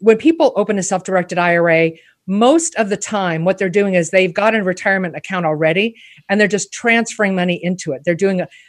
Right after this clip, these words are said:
they used to work maybe for the government, and they're gonna roll over their four fifty-seven, or they used to be a nurse or a teacher, and they're gonna roll over their four oh three B, or they worked at a corporation, they're gonna roll over their four oh one K.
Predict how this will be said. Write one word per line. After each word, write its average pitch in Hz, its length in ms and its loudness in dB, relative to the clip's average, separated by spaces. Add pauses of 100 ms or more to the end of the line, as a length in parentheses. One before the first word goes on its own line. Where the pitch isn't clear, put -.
(120)
they 208 60 -2
used 240 220 0
to 226 80 2
work 202 240 2
maybe 196 200 0
for 214 160 -2
the 185 80 0
government, 180 520 -2
and 175 80 -2
they're 175 80 0
gonna 175 200 0
roll 180 260 6
over 180 200 4
their 165 140 0
four 170 220 -2
fifty-seven, 156 640 -4
or 160 100 -2
they 185 80 -2
used 214 280 -4
to 220 60 -4
be 196 280 2 (280)
a 190 80 2
nurse 202 380 0
or 165 120 0
a 160 60 -2
teacher, 185 380 -4
and 156 80 -2
they're 156 80 -6
gonna 165 160 -2
roll 170 240 2
over 175 180 2
their 160 140 -2
four 170 300 2
oh 160 60 -2
three 160 280 -6
B, 151 380 -4 (400)
or 208 180 6
they 220 140 6
worked 214 240 0
at 196 80 2
a 185 40 -2
corporation, 185 640 0
they're 156 80 -4
gonna 170 200 -2
roll 175 280 4
over 175 240 2
their 151 140 -2
four 160 260 -2
oh 147 60 -4
one 143 140 -12
K. 147 440 -4